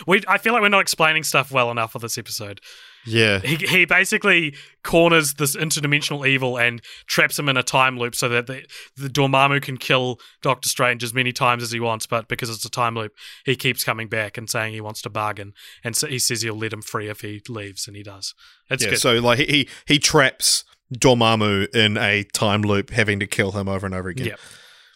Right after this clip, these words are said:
Speaker 1: It's good. It's real good. It's so good, and the rest of the movie is so boring. Um,
Speaker 2: Yeah. Well, do you know, this isn't, we could have got, uh, quite a few different Doctor Strange
Speaker 1: Tell me.
Speaker 2: movies throughout the years. Uh, so the first Doctor Strange script,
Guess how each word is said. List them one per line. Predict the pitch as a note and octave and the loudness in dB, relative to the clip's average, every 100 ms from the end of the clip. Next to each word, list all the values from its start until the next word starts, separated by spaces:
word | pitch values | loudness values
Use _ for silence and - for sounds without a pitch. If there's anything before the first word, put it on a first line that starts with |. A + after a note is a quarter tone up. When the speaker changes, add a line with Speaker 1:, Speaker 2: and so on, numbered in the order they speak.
| _ - | _ -8
Speaker 1:
It's | C3 | -2
good. | - E3 - | 2 2 2
It's | C#3+ C#3+ | -2 -2
real | D3 G3 F3+ | 4 4 6
good. | D3+ A#2+ - | 4 0 2
It's | E3 D3+ | -2 0
so | - G3 F#3+ | 2 4 4
good, | D#3+ D#3+ C#3 B2 - | 6 4 4 -2 -4
and | D3 D#3 | -2 0
the | D3 | 2
rest | E3+ F3+ | 0 0
of | E3+ | 0
the | D#3 | 0
movie | C#3 C#3+ B2+ C3 | 2 2 2 2
is | B2+ D3+ | 2 0
so | - C#3+ C#3 C#3 | 4 6 4 2
boring. | - C3+ C#3+ C3 A2 G#2+ A2+ - - - - | -4 0 4 4 2 -8 -16 -16 -18 -20 -4
Um, | C3 C3 | 0 4
Speaker 2:
Yeah. | G#2+ A2 - - | 4 4 0 -2
Well, | A#2+ C#3 - - _ B2+ - | 2 2 -2 -10 _ -20 -6
do | - | 2
you | |
know, | D3+ D#3+ D#3+ | 4 6 4
this | D#3 D3+ | 4 4
isn't, | F3+ D3+ D#3 B2 - - | 4 4 2 2 -2 2
we | D3 | 2
could | C#3+ F#3+ | 4 2
have | D#3+ | 4
got, | E3 D3+ - - | 4 4 0 0
uh, | C3 C3 B2+ B2 | 4 6 6 4
quite | - A#3+ | 2 2
a | |
few | - A#3+ | 0 -2
different | G3 D#3 A2+ G2 _ - | 0 2 0 -2 _ -2
Doctor | A2 G2+ | 0 2
Strange | - G2+ | 0 2
Speaker 1:
Tell | F#2+ C#3+ | 2 2
me. | |
Speaker 2:
movies | F#2 F#2+ | 2 0
throughout | - G2 | 0 0
the | F#2+ | 2
years. | B2 G3 - - - - | 2 2 0 -12 -14 0
Uh, | D#3 E3 | 0 2
so | F#3 | 2
the | F#3 | 2
first | - - D4 - | 0 2 2 2
Doctor | G#3+ - | 0 2
Strange | - - - D3+ D3+ C#3+ | 0 0 2 4 4 4
script, | - - G#2 - - | 2 2 -2 -2 -10